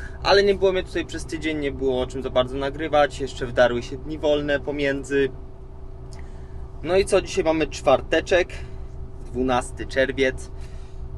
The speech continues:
Y, ja już kontenery mam na sobie. Teraz tylko sprawdzam po prostu, gdzie mam jechać, bo tej firmy już, albo jeszcze, tej firmy jeszcze nie znam. Y,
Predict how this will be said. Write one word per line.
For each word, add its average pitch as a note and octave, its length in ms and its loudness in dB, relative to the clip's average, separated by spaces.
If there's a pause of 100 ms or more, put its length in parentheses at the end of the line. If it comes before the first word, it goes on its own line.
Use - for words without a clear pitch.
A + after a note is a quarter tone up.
(100)
Y, C#3+ 200 6
ja D#3+ 120 8
już E3 140 4
kontenery E3 520 2
mam D3+ 340 0
na C#3+ 400 4 (240)
sobie. F3+ 640 2 (280)
Teraz C#3+ 220 2
tylko D3+ 220 -4
sprawdzam C#3+ 460 0
po C#3+ 140 -10
prostu, C3+ 360 -4
gdzie C3+ 180 -2
mam C3 240 -2 (580)
jechać, C#3 380 2
bo B2 180 -6
tej B2 340 -2
firmy B2+ 540 -6
już, A#2+ 400 -4 (1200)
albo A2 200 -2
jeszcze, A#2+ 440 -2
tej G#2 120 -4
firmy A2+ 300 -6
jeszcze A2 300 -6
nie A2 160 -4
znam. G#2+ 240 -6
Y, - 40 -10